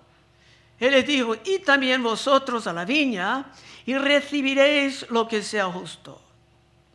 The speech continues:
Cuando llegó la noche, el señor de la viña dijo a su mayordomo: "Llama a los a-, obreros y págales el jornal, comenzando desde los postreros hasta los primeros". Y al venir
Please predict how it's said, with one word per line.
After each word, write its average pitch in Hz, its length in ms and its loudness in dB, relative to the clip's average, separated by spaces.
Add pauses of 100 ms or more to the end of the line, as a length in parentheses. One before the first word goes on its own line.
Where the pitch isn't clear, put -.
(480)
Cuando 226 220 2
llegó 240 300 4
la 240 120 4
noche, 247 520 2
el 233 100 -2
señor 254 480 -2
de 208 140 -4
la 196 100 -6
viña 254 340 -4
dijo 240 380 -4
a 196 80 -2
su 208 140 -10
mayordomo: 202 920 -2 (520)
"Llama 392 420 0
a 403 60 2
los 330 180 -2
a-, 233 360 -2
obreros 220 840 -2
y 202 60 -8
págales 269 520 -2
el 196 140 -6
jornal, 196 680 -4 (440)
comenzando 247 760 4
desde 220 360 0
los 180 240 -6
postreros 277 920 0 (600)
hasta 202 320 4
los 180 180 -4
primeros". 160 500 -10 (1500)
Y 254 120 6
al 269 120 10
venir 302 580 2